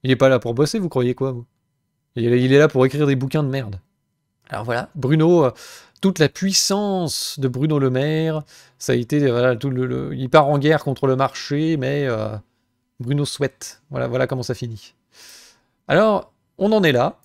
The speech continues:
Face à la réforme du marché européen de l'électricité, la France ne renoncera pas à ses avantages compétitifs liés à l'énergie nucléaire.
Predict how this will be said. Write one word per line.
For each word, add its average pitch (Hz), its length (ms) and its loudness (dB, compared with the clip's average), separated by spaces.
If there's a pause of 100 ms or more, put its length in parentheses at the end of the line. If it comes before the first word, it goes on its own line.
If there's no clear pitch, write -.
(260)
Face 208 220 4
à 170 60 4
la 151 80 4
réforme 160 360 4
du 139 100 -2
marché 151 280 0
européen 156 400 4
de 135 80 0
l'électricité, 131 920 -4 (320)
la 151 120 4
France 196 320 -2
ne 147 80 0
renoncera 156 500 0
pas 185 200 6
à 156 40 4
ses 139 220 0
avantages 143 420 0
compétitifs 131 680 -6
liés 139 200 2
à 127 60 6
l'énergie 117 460 -2
nucléaire. 117 680 -2